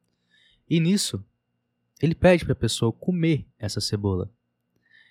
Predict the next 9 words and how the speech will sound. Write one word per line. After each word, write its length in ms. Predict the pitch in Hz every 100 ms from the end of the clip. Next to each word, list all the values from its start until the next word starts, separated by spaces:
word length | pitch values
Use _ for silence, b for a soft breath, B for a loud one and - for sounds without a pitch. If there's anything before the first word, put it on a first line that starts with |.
| b b _ _ _
E 100 | 135
a 60 |
pessoa 400 | - 175 - 196
realmente 440 | 156 175 160 160 -
tem 160 | 165
experiência 840 | 170 - 185 175 170 202 - - - _ _ _ _ _ _ _ _ _ _ _ _
em 100 | 113
seu 240 | 117 - 180
mundo, 600 | 170 185 185 117 95